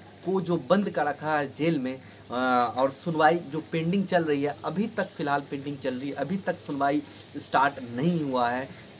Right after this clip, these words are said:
अ, भले ही कोरोना काल चल रहा है, लेकिन आस्ते आस्ते सभी कुछ को अनलॉक किया जा रहा है,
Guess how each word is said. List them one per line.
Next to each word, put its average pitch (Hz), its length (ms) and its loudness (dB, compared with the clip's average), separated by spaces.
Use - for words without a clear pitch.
अ, 156 120 -2
भले 226 160 8
ही 240 80 6
कोरोना 185 380 2
काल 185 280 4
चल 180 180 2
रहा 175 120 4
है, 160 60 2
लेकिन 156 200 -2
आस्ते 156 280 0
आस्ते 156 220 -2
सभी 165 340 -2
कुछ - 360 -4
को - 120 -8
अनलॉक 147 500 -2
किया 156 160 0
जा 139 160 2
रहा 131 120 0
है, 139 120 -2